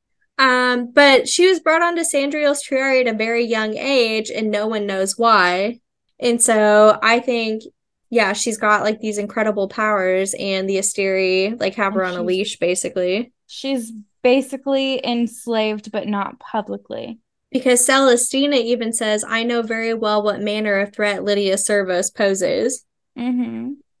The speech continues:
Speaker 1: And the witches want her in power over Hypaxia, and I think it's because they know that she works for the Asteri, and the witches are trying to ally with the Asteri.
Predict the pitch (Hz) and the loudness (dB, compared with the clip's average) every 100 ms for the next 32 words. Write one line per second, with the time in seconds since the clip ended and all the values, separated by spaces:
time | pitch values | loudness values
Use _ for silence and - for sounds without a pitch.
0 | - 311 370 320 302 294 285 220 233 262 | 0 4 4 2 0 0 -2 -2 0 2
1 | 370 - 240 226 226 240 254 - _ _ | 0 2 0 0 -2 -2 -4 -8 _ _
2 | _ _ _ _ _ 220 233 233 240 285 | _ _ _ _ _ -6 -4 -4 -2 0
3 | 285 269 262 233 240 - 277 269 226 226 | 2 4 4 2 -4 -2 0 2 0 -2
4 | 214 214 208 214 208 214 240 - _ - | -2 0 0 0 0 -2 -4 -12 _ -4
5 | 240 226 294 320 320 254 233 220 202 208 | -2 2 4 4 2 0 2 2 2 2
6 | 233 277 277 294 254 - - 233 226 247 | 2 0 0 -2 -4 -6 -4 -2 -2 -4
7 | 240 240 214 220 226 233 208 220 247 240 | -2 0 2 2 2 0 0 2 2 0
8 | 214 - 247 233 220 233 233 - 226 220 | -2 -4 -6 -2 0 0 -2 -4 -2 0
9 | 202 214 - 202 208 240 277 269 226 214 | 0 0 -2 -4 -2 0 0 0 -2 -2
10 | 208 247 254 233 214 208 208 214 - 214 | 0 0 0 0 0 -2 -2 -4 -4 -4
11 | 208 208 220 - 196 - 196 202 190 190 | -2 -4 -4 -2 -2 0 -2 -2 -4 -4
12 | 190 190 185 175 - 180 165 180 240 | -4 -4 -4 -4 -4 -4 -4 -4 -4